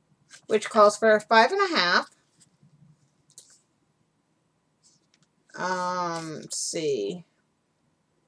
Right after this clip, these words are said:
And this does not look like three hundred and fifteen yards to me.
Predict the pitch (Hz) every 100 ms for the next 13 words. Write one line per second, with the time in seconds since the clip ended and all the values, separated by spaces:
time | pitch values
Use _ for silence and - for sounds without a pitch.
0 | _ _ _ _ _ _ _ _ _ -
1 | 220 220 220 214 208 214 262 294 320 285
2 | 247 233 233 - 220 214 208 196 - 208
3 | 208 220 208 202 196 196 196 208 190 175
4 | 175 185 - 262 269 311 381